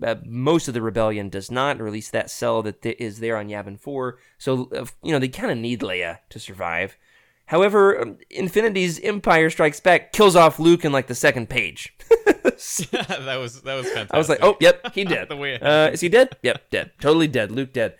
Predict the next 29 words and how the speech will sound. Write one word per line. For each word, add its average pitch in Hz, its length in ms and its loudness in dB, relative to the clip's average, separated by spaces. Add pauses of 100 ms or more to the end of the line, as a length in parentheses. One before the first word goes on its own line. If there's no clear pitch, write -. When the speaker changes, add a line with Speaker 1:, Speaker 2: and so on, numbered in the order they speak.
(360)
Speaker 1:
Um, 156 220 2
we'll 185 100 2
get 180 160 2
to 151 60 -10
that 147 240 6
in 135 60 -2
a 120 60 -2
second. 147 380 -2 (560)
Freddie, 277 220 4
how 262 120 2
do 277 60 0
you 285 140 0
think 233 380 -4
Infinity's 170 920 -4
A 143 60 -4
New 147 160 0
Hope, 135 420 -2 (120)
uh, 110 320 -2
handled 135 460 -4
this? 90 600 -10
Um, 107 560 -6 (800)
uh, - 240 -2
how 170 260 -2
well 175 260 6
did 147 200 0
they 139 160 4
tackle 135 460 0
the 120 140 0
idea 117 560 2